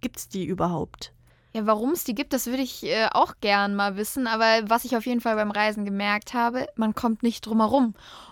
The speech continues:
Speaker 2: Und wir stoßen immer wieder drauf und vor allem können wir uns selbst auch einfach nicht davon frei machen. Und, ähm, natürlich fragt man sich dann,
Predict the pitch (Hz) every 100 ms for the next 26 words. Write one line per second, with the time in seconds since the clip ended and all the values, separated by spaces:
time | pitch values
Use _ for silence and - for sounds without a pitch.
0 | - 233 226 220 214 - - - 214 233
1 | - 254 254 254 233 226 220 208 269 302
2 | 285 285 294 285 269 262 294 311 240 226
3 | 208 - - - - 214 247 254 233 226
4 | 277 - 240 190 190 202 208 208 - 196
5 | - 196 196 196 208 - 208 226 - _
6 | _ _ _ _ _ 240 240 240 220 -
7 | 233 220 226 233 - - - - 226 285
8 | 294 226 220 - 233 233 - 220 220 247
9 | 269